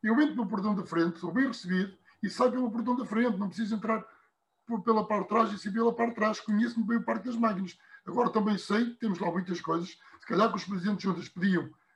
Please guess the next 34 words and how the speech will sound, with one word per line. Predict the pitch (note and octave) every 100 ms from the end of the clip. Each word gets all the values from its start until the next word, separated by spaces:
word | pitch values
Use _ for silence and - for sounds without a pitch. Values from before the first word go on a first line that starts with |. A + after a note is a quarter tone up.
| _
aproveitar, | - G#3 A3+ F3+ F3+ F#3 - _ -
ter | G3
ideias, | A3 F#3 F3+ F3+ F#3 - _ F#3+
agarrar | D#3+ F#3+ G#3+
no | G#3+
que | F#3
lá | G3+
está, | G3+ G3+ F#3+
que | F3+
vocês | E3+ F#3
já | F#3
não, | F#3 F#3+ F#3 - _ _
já | E3+
não, | E3+ F#3 G3
já | F#3
não | F#3+
utilizam, | G3 G3+ G3+ D#3 D3 - - -
aplicarmos | F3+ F#3 F3+ A#3+ -
para | -
a | G3
nossa | F3+ F3
freguesia | E3+ E3+ C3+ C#3+ E3+ A3 _ _ _ -
e | F#3
quando | - C#4 C4+
estão | A#3+
com | A#3 A#3
problemas | A#3+ G#3+ F3+ E3+
financeiros, | G#3+ G#3+ F#3+ - D#3 E3+ - - _ _ _ -
por | A3+ A#3
que |
não | A#3 C#4 A#3
dar | A3+ A#3
as | G3
máquinas | F#3+ F#3+ E3 C#3 C3 C3 -